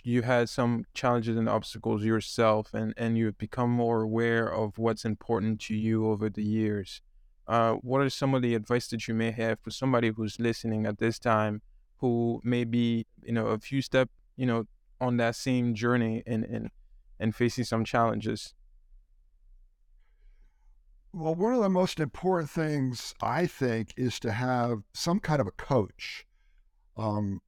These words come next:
Speaker 2: I've been really lucky in the sense that I had these martial art teachers who, in, in different styles, different arts, they were always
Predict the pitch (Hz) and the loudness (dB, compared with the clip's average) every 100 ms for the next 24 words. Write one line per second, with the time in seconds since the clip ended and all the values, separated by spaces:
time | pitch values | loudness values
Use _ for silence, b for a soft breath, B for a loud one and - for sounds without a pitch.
0 | _ _ _ _ _ _ - 156 165 143 | _ _ _ _ _ _ -2 0 2 2
1 | 117 127 160 151 135 117 135 139 - 117 | 2 2 2 4 2 2 2 2 0 -2
2 | 107 113 113 107 - 113 110 - 110 107 | -2 -2 -2 -2 -2 -4 -4 -4 -2 0
3 | 113 117 110 107 113 117 131 123 117 - | -2 -2 -2 -2 0 0 2 2 2 0
4 | 120 101 104 95 - - 110 98 92 _ | -4 -2 -4 -4 -6 -4 -2 -2 -6 _
5 | _ _ _ _ _ _ 127 120 143 120 | _ _ _ _ _ _ -4 -2 0 0
6 | 131 113 104 - - 139 131 123 110 117 | 0 -2 -4 -6 -2 2 4 2 0 -4
7 | 107 120 120 120 113 - - _ _ _ | -2 0 2 0 -4 -16 -20 _ _ _
8 | _ _ - 127 120 117 - - 120 113 | _ _ -10 -2 0 0 -4 -12 -6 -6
9 | - 123 139 135 127 | -4 2 2 2 -2